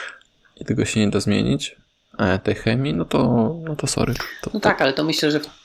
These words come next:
Speaker 2: jakbyś nawet nie miał chemii, to, to myślę, że nawet byś nie rozmawiał o, o zmianie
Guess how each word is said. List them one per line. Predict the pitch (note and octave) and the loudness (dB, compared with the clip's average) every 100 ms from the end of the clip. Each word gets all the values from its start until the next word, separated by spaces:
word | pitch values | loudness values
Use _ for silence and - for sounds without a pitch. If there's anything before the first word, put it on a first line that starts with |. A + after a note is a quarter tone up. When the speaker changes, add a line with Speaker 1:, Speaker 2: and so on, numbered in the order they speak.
| - - | -18 -10
Speaker 2:
jakbyś | D3 C#3 C#3+ C3+ | -4 -2 -2 0
nawet | C#3+ D3 | 0 2
nie | D3 | 2
miał | C#3 C3+ | 2 2
chemii, | - C#3+ C#3+ C#3+ | 2 2 4 2
to, | C#3 C#3 C#3 D3 D3 | 0 -2 0 -2 -4
to | C#3+ | -2
myślę, | C3 C#3 | 0 0
że | C3+ | 0
nawet | C3+ C3+ | 0 -2
byś | C3 - | -2 -2
nie | C3 | 0
rozmawiał | C3 B2+ C3 B2+ A#2+ A#2+ - | 0 0 0 2 2 2 0
o, | A#2+ A#2 A#2+ | 0 2 0
o | A#2 | 0
zmianie | C3+ A#2+ A#2 A2 A2 | 0 0 2 0 -2